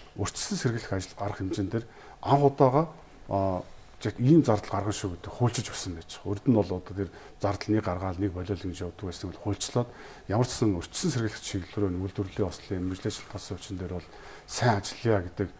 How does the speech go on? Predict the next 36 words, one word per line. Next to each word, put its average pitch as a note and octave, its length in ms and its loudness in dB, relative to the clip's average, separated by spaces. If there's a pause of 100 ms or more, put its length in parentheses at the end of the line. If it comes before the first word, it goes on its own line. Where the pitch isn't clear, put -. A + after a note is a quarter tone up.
(440)
одоо F#2+ 220 0
ийм F#2+ 140 2 (280)
хуулийн A2 360 2
үзэл - 200 -6
баримтлалыг F#2 420 -4
бол E2+ 60 -8
саяны F2+ 240 -8
хууль E2 200 -12
дээр F#2 160 -10
гаргасан. F2 420 -2 (340)
А F2+ 80 -4 (160)
нөгөө, G#2+ 320 6
нөгөө C#3 240 8
нэг D3 160 10
том B2+ 240 8
хууль F#2 160 -2
бас - 160 -2
байгаа. E2+ 260 -4 (380)
Тэр C3 160 10
бол - 160 2
хабын G#2+ 320 4
хууль D#2 160 -10
байгаа. - 220 -16 (100)
Хабын B2 320 6
хуулиар G#2 420 4 (540)
хувийн C#3+ 320 12
хөвсөл, F#2+ 560 -2
төрийн C#3 320 10
байгууллага, F#2+ 480 -2
бүгд D#3+ 320 2
хамтарч G2+ 400 -2
энэ, E2+ 160 -2 (480)
а, F2 160 -2
өрчсөн G2+ 480 0
сэргийлэх F#2 320 -8
ажлуудаа - 80 -8